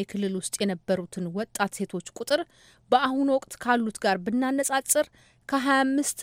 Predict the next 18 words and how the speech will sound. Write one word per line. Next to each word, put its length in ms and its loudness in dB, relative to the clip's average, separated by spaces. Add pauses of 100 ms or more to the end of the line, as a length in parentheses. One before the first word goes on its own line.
እስከ 260 -2
ሠላሳ 380 0
ከመቶ 420 -2
ጨምሯል። 480 -6 (640)
ስለዚህ 520 8 (140)
ይህ 200 6
የወጣቶች 640 2
ቁጥር 300 -4
መግዘፍ፣ 440 0 (460)
ይህ 200 6 (120)
ግሩም 320 4
የሆነ 360 2
የአፍሪካ 680 0
ትንሣኤ 580 0
ክስተት 460 0 (420)
በሌላ 300 6
መልኩ 320 0
ደግሞ 240 2